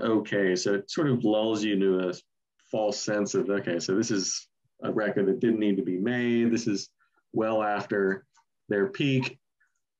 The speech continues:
Um, Oh Baby and Tearing Apart, just not, not crazy about the way it starts, but then it starts getting good.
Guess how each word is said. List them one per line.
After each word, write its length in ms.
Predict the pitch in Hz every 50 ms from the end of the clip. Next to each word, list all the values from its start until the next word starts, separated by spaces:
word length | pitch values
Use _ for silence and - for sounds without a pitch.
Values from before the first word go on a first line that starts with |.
| _ -
Um, 540 | 107 107 104 104 104 104 104 104 123 - - - - -
Oh 100 | 123 120
Baby 400 | 120 123 123 117 120 117 117 117
and 180 | - 101 98 92
Tearing 300 | - - 110 104 101 95
Apart, 580 | 90 - - - 104 101 98 98 98 98 - - _ _ _ -
just 240 | - 135 135 - - _ _ _ _ _ - - _ _ - -
not, 360 | - 113 95 - 170 - -
not 180 | 156 156 151
crazy 280 | - 151 139 131 117 117
about 240 | 117 107 104 - 117
the 80 | 110
way 140 | 107 104 98
it 80 | 95 -
starts, 460 | - - - - 143 113 107 107 - - - -
but 640 | 143 160 175 190 185 143 107 98 95 95 107 127 135 - - _ _ _ _ _ _ _ _ _ - - _ _ _ _ -
then 120 | - 165
it 80 | 180 160
starts 260 | - 185 170 160 -
getting 340 | - 156 147 120 113 98 92
good. 540 | 101 110 110 110 107 107 107 101 101 101